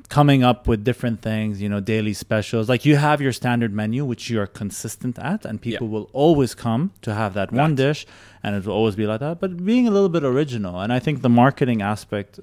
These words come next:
Speaker 1: helps, you know, like, "Oh, what's going on at restaurant X? Uh, oh, they're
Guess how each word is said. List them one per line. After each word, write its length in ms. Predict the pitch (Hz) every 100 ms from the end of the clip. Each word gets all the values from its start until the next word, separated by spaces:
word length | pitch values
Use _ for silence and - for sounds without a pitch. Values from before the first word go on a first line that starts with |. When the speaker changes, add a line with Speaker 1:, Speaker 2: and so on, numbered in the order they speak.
| -
Speaker 1:
helps, 540 | 104 147 120 - - 104
you 60 |
know, 140 | 98 104
like, 240 | 98 95 95 - - - -
"Oh, 160 | 143 139
what's 220 | 131 -
going 280 | 123 117 110
on 180 | 113
at 100 | 110 - -
restaurant 400 | 104 101 113 120
X? 480 | 151 131 - - -
Uh, 220 | - - 98
oh, 200 | 160
they're 120 | 165